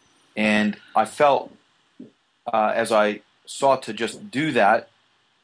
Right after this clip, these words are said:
in spite of my fear, I felt God was giving me courage to just, just go ahead and do it. And then immediately we began to see people responding.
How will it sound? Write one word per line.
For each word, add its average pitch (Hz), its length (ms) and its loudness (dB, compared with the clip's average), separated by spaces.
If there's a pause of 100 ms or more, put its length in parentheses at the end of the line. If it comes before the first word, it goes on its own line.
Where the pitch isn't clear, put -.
(160)
in 104 80 -12
spite 143 320 2
of 143 80 -4
my 113 140 -2
fear, 107 320 -8
I 95 60 -6
felt 139 320 -6
God 110 240 0
was 107 200 -12
giving 104 340 -10
me 101 120 -10
courage 110 460 -2
to 104 100 -12
just, 101 320 -8 (920)
just - 220 -4
go 123 100 0
ahead 107 140 -2
and 101 80 -8
do 101 180 -4
it. - 220 -12
And 104 160 -4
then 113 260 -2 (180)
immediately 135 360 -2
we 113 100 -2
began 110 260 -2
to 107 60 -4
see 110 200 -4
people 104 260 -8
responding. 104 720 -2